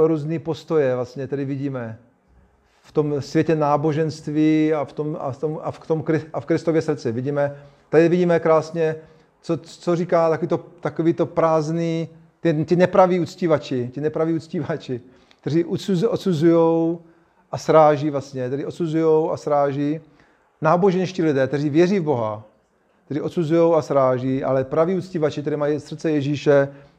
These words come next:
pozvedají vlastně, kteří vyjadřují úctu k druhým lidem. <clears throat> Myslím si, že, myslím si, že hezky je to i vidět, eh, <clears throat> třeba na Izraeli.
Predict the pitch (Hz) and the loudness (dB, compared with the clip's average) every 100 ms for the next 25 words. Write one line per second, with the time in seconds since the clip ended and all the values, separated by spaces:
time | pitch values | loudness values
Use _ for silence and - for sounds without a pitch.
0 | _ - 151 135 151 135 123 113 117 - | _ -6 -4 0 0 0 -2 -6 -8 -10
1 | 117 120 131 _ _ _ _ 127 139 151 | -14 -14 -20 _ _ _ _ -2 2 2
2 | 135 165 151 - 135 120 - - _ _ | 2 0 -2 -6 -8 -8 -12 -20 _ _
3 | _ _ - _ _ 151 139 139 147 127 | _ _ -20 _ _ -6 -2 0 0 -4
4 | 117 123 - _ _ _ _ _ - _ | -6 -12 -20 _ _ _ _ _ -20 _
5 | _ _ 214 214 196 202 175 185 190 185 | _ _ 0 2 0 0 4 6 6 4
6 | 190 - 151 180 160 180 160 185 139 143 | -2 -8 -8 -4 2 2 2 0 0 -4
7 | 151 190 175 190 190 165 160 170 165 - | -2 2 2 2 0 0 4 4 4 0
8 | - _ _ _ _ _ _ _ - _ | -18 _ _ _ _ _ _ _ -20 _
9 | _ - 147 131 135 180 190 147 156 170 | _ -4 0 0 -2 -4 -4 -4 -2 0
10 | 175 190 160 156 151 151 160 226 | 2 2 0 4 4 6 4 2